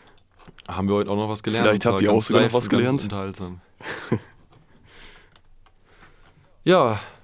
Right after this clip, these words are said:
Speaker 1: und ich würde sagen, äh, nach dieser lehrhaften Folge und diesen auch kurz vor Saisonende Folge verabschieden wir uns dann dieses Mal auch wieder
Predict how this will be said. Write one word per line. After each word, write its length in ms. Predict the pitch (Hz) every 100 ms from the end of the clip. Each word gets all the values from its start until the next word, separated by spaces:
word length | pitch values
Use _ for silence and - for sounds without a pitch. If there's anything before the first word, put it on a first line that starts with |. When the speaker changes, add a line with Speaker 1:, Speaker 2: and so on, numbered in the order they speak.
| -
Speaker 1:
und 140 | 107
ich 140 | 101 107
würde 120 | 101
sagen, 480 | 104 104 117 120 -
äh, 140 | 104
nach 160 | 101 95
dieser 300 | 107 104 101
lehrhaften 920 | 98 113 120 110 - 107 104 107 117 _ _ - -
Folge 500 | - 107 95 95 107
und 260 | - 95 -
diesen 560 | 95 92 92 90 87 -
auch 260 | - 92 -
kurz 280 | - 110 -
vor 340 | - 98 95
Saisonende 680 | 85 90 98 101 80 113 90
Folge 540 | - 90 90 95 113 120 _ - - _ _ _ _ _ _ _ _ _ _ _
verabschieden 540 | - 69 - - 123
wir 100 | 117
uns 180 | 117 -
dann 420 | 107 110 110 113 - _ _ -
dieses 460 | 92 92 98 -
Mal 440 | 92 90 90 92 95 _ _ _
auch 200 | 87 -
wieder 480 | 85 87 85 90